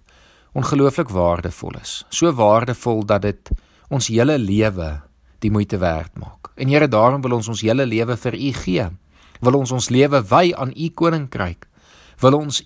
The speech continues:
u dien en wil ons in gehoorsaamheid aan u leef. En Here, daarom kom vra ons dat ons hi-, hierdie week deur u Gees gelei sal word, dat u ons sal help om nog verder te verstaan waaroor u Koninkryk gaan, wat ons rol is,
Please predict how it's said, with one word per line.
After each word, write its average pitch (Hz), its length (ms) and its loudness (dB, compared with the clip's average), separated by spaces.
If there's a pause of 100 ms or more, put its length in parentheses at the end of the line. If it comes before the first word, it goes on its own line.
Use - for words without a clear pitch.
u 196 160 0
dien 151 540 0 (420)
en 120 160 -4
wil 139 160 0
ons 127 160 -6
in 120 80 -4
gehoorsaamheid 156 800 2
aan 143 100 -4
u 143 220 -4
leef. 78 380 -8 (260)
En 143 80 -2
Here, 156 240 2
daarom 131 320 4
kom 147 180 -8
vra 147 360 -2
ons 156 140 -10 (440)
dat 120 140 2
ons 127 180 0
hi-, - 240 -12
hierdie 139 400 4
week 139 240 0
deur 113 160 -2
u 165 240 -2
Gees 160 320 2
gelei 120 320 4
sal 165 240 -2
word, 165 380 -8 (420)
dat 127 160 2
u 165 80 4
ons 170 180 4
sal 135 140 4
help 135 340 4
om 135 120 -8
nog 110 180 -6
verder 147 460 2
te 147 100 -18
verstaan 135 560 2
waaroor 131 480 4
u 131 80 -4
Koninkryk 143 680 -2 (120)
gaan, 98 320 -2 (580)
wat 123 260 4
ons 170 360 0
rol 135 380 4
is, - 380 -6